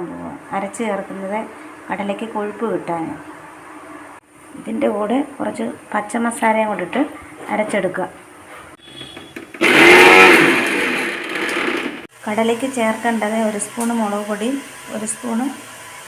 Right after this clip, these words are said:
മല്ലിപ്പൊടി. ഉം, മുളക് പൊടി കുറച്ച് അര സ്പൂ-, ടീസ്പൂൺ എടുത്താൽ മതി. മുളക് പൊടി മല്ലിപ്പൊടി ഒന്ന് ചൂടാക്കി എടുക്കട്ടെ. അതിലോട്ട് കടല ഒഴിച്ച് കൊടുക്കുക. അരച്ച് വെച്ച,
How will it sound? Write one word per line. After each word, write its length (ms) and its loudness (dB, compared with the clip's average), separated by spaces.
മല്ലിപ്പൊടി. 480 -2
ഉം, 480 -4
മുളക് 280 2
പൊടി 120 4
കുറച്ച് 500 -2
അര 140 2
സ്പൂ-, 400 -4
ടീസ്പൂൺ 400 -4
എടുത്താൽ 360 -6
മതി. 180 -8
മുളക് 260 2
പൊടി 260 2
മല്ലിപ്പൊടി 460 -2
ഒന്ന് 220 2
ചൂടാക്കി 420 2
എടുക്കട്ടെ. 400 -4
അതിലോട്ട് 480 2
കടല 280 2
ഒഴിച്ച് 320 -2
കൊടുക്കുക. 400 -4
അരച്ച് 320 0
വെച്ച, 280 4